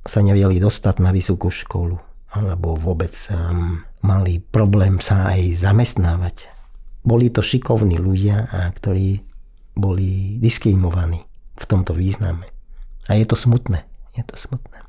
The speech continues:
A podľa mňa to bola veľmi zlá politika Severného Vietnamu, alebo vlastne komunistov neskôr. A odtedy, čo som bol, vtedy, koľko som mal, pätnásť rokov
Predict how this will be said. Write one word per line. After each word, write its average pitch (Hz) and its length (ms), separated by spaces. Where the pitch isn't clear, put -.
A 104 80
podľa 120 240
mňa 110 220
to 120 160
bola 101 480
veľmi 104 720
zlá 98 560
politika 98 720
Severného 95 640
Vietnamu, 98 480
alebo 98 320
vlastne - 480
komunistov - 640
neskôr. - 400
A 107 80
odtedy, 120 400
čo - 160
som 101 160
bol, 98 400
vtedy, 85 400
koľko - 320
som 80 240
mal, 80 240
pätnásť - 480
rokov - 480